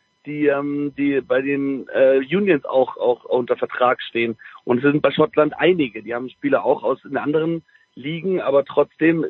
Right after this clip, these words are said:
sind die lange nicht so viel am Spielen wie die Franzosen. Und deswegen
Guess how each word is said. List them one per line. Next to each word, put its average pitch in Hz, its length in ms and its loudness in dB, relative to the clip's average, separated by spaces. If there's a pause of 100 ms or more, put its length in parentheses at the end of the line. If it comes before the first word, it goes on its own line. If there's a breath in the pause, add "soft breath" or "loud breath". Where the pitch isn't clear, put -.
sind 151 160 -4
die 147 60 -6
lange 156 340 4
nicht 165 320 -2
so 170 220 2 (140)
viel 185 340 2 (260 soft breath)
am 151 180 -2
Spielen 156 720 -2
wie 156 240 -8
die 156 300 2 (160)
Franzosen. 147 500 -4
Und 113 140 -4
deswegen 127 460 0